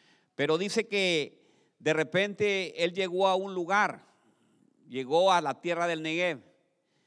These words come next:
y ahí se estableció él ahí. Y fue ahí con su mujer. Y Abraham le dijo a su mujer que le dijera, le dijo al rey, él le dijo primero que era su hermana.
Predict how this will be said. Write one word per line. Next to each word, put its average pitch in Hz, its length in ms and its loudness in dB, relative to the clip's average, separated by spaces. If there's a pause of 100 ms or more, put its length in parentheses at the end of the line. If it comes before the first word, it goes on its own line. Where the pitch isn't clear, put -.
(260)
y 127 140 -4
ahí 160 200 0
se 180 120 -2
estableció 160 720 -2
él 151 120 -2
ahí. 143 360 -4 (1160)
Y 165 220 2
fue 185 260 0
ahí 196 240 0
con 196 220 -4
su 170 120 -6
mujer. 151 560 -2 (1120)
Y 160 640 0
Abraham 160 460 0
le 180 180 -4
dijo 180 480 -2
a 151 140 4
su 151 160 -8
mujer 170 500 -2
que 156 120 -6
le 143 120 -4
dijera, 180 800 0 (480)
le 143 140 4
dijo 175 320 6
al 170 100 8
rey, 175 400 0
él 175 160 0
le 180 100 -4
dijo 170 280 -4
primero 156 480 -4 (1040)
que 139 640 0
era 139 200 -2
su - 140 -8
hermana. 104 460 -4